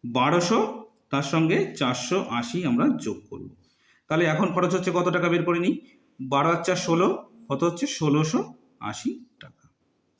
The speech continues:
তাহলে এখন খরচ হচ্ছে ষোলোশো আশি টাকা, কিন্তু আমাদের দেখো আগের যদি আমরা দেখে নিই, তাহলে আগে লাভ হতো দেখে নেব।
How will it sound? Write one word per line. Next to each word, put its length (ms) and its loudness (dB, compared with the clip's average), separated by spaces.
তাহলে 160 0
এখন 240 2
খরচ 240 4
হচ্ছে 240 2
ষোলোশো 280 2
আশি 280 2
টাকা, 180 2
কিন্তু 200 0
আমাদের 260 4
দেখো 220 0
আগের 300 4
যদি 180 2
আমরা 260 4
দেখে 220 2
নিই, 140 4
তাহলে 160 -2
আগে 180 4
লাভ 220 6
হতো 200 4
দেখে 180 2
নেব। 100 2